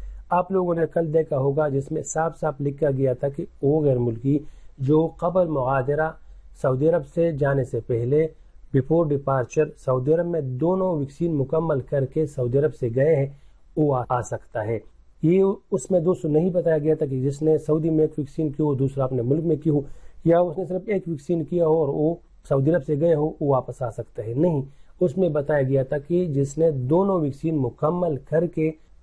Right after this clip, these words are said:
उसने फिर departure किया हो, सऊदी अरब से मुगादरा किया हो, सिर्फ वो गैर मुल्की सऊदी अरब आ सकता है। वैसे भी दोस्तों ये जो कानून का कल ऐलान हुआ है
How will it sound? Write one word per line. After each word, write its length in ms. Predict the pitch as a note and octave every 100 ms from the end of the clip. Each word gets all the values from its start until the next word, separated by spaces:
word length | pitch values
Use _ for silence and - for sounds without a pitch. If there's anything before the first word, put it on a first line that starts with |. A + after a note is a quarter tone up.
| -
उसने 220 | D3+ D#3+ D3
फिर 180 | E3+
departure 500 | E3 E3 E3+ D#3+ E3
किया 180 | C#3+ D#3
हो, 100 | D3+
सऊदी 300 | C#3 C#3 C3
अरब 100 | D3+
से 140 | D3 D3
मुगादरा 520 | C3 B2 D#3 F3+ E3
किया 240 | C#3 D#3
हो, 180 | C#3+ C#3+ - - - -
सिर्फ 320 | - E3 D#3+ - - - - - -
वो 300 | D#3 D#3+ E3
गैर 200 | C3+ B2+
मुल्की 320 | C3 C3+ E3+
सऊदी 300 | C#3+ C3 A#2+
अरब 200 | C#3+ C#3+ -
आ 80 | B2
सकता 420 | - A#2+ - A#2+
है। 380 | G#2+ A#2+ - - - - -
वैसे 240 | D3+ F3 F#3
भी 100 | F#3
दोस्तों 280 | F3+ E3
ये 60 | D#3
जो 100 | C#3
कानून 400 | C#3 C3+ C3 E3+
का 140 | D#3
कल 220 | C#3 D3 C#3+
ऐलान 260 | C#3 E3+
हुआ 240 | E3+ F3 D#3
है 160 | D#3